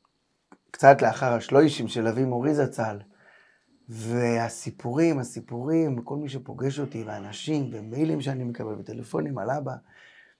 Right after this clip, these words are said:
אני אספר כמה סיפורים ש-, שמתגלים לנו כל הזמן. אה,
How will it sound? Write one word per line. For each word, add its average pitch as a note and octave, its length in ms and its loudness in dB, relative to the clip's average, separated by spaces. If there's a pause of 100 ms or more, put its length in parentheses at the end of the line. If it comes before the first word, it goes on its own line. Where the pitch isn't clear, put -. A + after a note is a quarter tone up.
(200)
אני B2+ 180 -2
אספר D3+ 340 6
כמה E3 220 2
סיפורים D3+ 460 0
ש-, - 100 0 (880)
שמתגלים C#3 640 4
לנו D3 200 4
כל D3+ 180 2
הזמן. D3 400 2 (1000)
אה, A2+ 800 -2